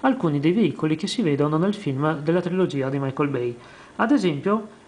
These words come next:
l'Orbital Assault Carrier, accompagnato niente meno che da,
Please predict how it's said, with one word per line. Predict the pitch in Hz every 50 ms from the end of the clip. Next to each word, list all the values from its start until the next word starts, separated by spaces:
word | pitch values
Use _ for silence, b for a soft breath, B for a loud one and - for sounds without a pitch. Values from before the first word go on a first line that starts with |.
| - -
l'Orbital | 214 196 170 151 160 170 175 - 196 196 185
Assault | 151 - - 160 147 - -
Carrier, | - - 143 131 120 127 135 139 143 139 B B B B B B B B - -
accompagnato | 180 - 190 180 180 240 214 156 131 123 123 - 180 190
niente | 180 165 165 160 233 202
meno | 151 131 135 156
che | 147 - 165 160 - -
da, | 160 160 156 156 160 -